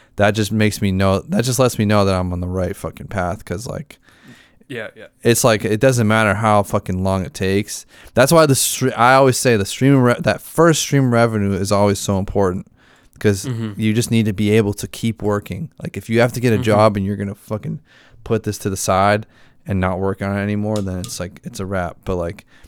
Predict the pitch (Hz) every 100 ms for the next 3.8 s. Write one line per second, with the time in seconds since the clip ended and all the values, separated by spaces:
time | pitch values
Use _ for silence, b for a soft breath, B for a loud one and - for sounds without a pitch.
0 | b 98 98 104 131 123 117 107 - -
1 | 120 117 110 - - b b - 117 113
2 | - 110 90 101 101 113 123 104 98 95
3 | 143 - 113 127 180 113 -